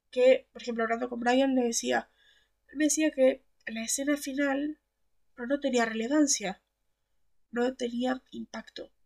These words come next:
Porque, por-, bueno, porque él pensaba que nosotros ya sabíamos de antemano lo de, de John. Digo que no. Y me le digo, es impactante, más que nada, porque acá es un punto, y un in-,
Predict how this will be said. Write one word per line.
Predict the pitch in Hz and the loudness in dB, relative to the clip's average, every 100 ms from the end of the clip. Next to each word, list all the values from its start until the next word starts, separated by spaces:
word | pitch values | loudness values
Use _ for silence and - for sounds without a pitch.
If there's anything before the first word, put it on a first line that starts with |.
| _ _ _ _ _ _ _ _ _ _ _ _ _ _ _ _ _ | _ _ _ _ _ _ _ _ _ _ _ _ _ _ _ _ _
Porque, | 233 233 233 220 _ - | -8 -2 -2 -2 _ -14
por-, | 214 - | -10 -6
bueno, | 220 | -4
porque | 202 196 | -4 -4
él | 208 | -6
pensaba | 220 214 220 | -4 -2 -4
que | 226 | -4
nosotros | 208 214 220 226 | -6 -6 0 0
ya | 226 | 0
sabíamos | - 190 220 214 214 208 - - | -6 -6 -8 -8 -8 -12 -12 -8
de | 226 | -6
antemano | 208 - 226 226 226 | -4 -4 -4 -4 -2
lo | 104 - | 0 2
de, | 175 - 208 - - _ | 2 0 -6 -12 -20 _
de | - 214 208 | -8 -6 -2
John. | 214 - _ _ _ | -2 -4 _ _ _
Digo | 226 - | -4 0
que | 226 | 4
no. | 277 - _ _ _ _ _ _ _ _ _ _ _ _ _ _ _ _ _ | 4 2 _ _ _ _ _ _ _ _ _ _ _ _ _ _ _ _ _
Y | 254 | -2
me | 262 | 2
le | 262 | 4
digo, | 269 277 269 _ _ _ _ _ _ _ | 4 0 -2 _ _ _ _ _ _ _
es | - 339 330 | 2 4 4
impactante, | 330 302 269 262 - 311 285 262 | -2 0 -2 -2 -2 0 0 -2
más | 262 262 | -2 -2
que | 285 | 0
nada, | 285 302 | 2 2
porque | 269 247 254 | 0 -8 -4
acá | 269 | -4
es | 285 | -2
un | 311 285 | -2 -2
punto, | 262 254 254 254 247 | -2 -4 -2 -2 -2
y | 240 _ | -4 _
un | 277 294 | -6 -2
in-, | 285 262 262 | -2 -2 -6